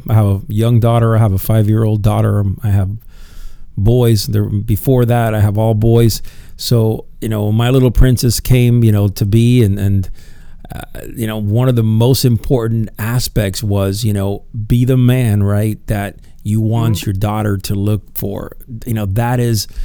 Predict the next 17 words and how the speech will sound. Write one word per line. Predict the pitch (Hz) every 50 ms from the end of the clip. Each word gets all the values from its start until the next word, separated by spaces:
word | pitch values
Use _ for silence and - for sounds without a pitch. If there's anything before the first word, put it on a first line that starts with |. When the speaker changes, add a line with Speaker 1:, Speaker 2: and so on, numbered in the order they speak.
| - - - -
Speaker 1:
you | - 110
know, | 104
you | 101 104 101
set | - - - 127 117 107
that | - 120 113 113
example, | 107 104 98 95 113 113 123 123 - 104 92
and | 92 98
that's | 107 113 113 -
huge, | - - 107 113 120 104 101 -
man. | - 98 98 98 98
That, | 101 101 104 - - 101
that | 110 113 113
is, | 113 107 95 -
for | - 113
me, | 113 113 127 139 143
that | 120 113 120 117 117
is | 113 113 101 -